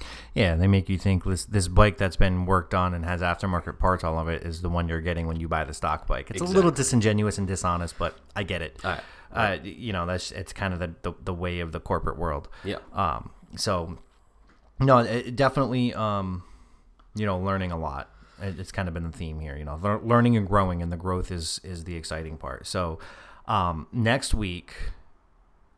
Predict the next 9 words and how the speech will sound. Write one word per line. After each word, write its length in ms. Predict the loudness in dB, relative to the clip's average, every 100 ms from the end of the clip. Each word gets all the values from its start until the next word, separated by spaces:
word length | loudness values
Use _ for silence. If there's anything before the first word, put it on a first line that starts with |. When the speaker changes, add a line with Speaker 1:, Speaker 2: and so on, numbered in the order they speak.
| _ -8
Speaker 1:
are 80 | -8
we, 80 | -4
are 100 | -4
we 140 | -4
doing, 540 | -2 -2 -2 -4 -6 -10 -20 _ _ -10
we're 60 | 0
doing 180 | 2 2
it 100 | 2
from, 480 | 2 2 2 -2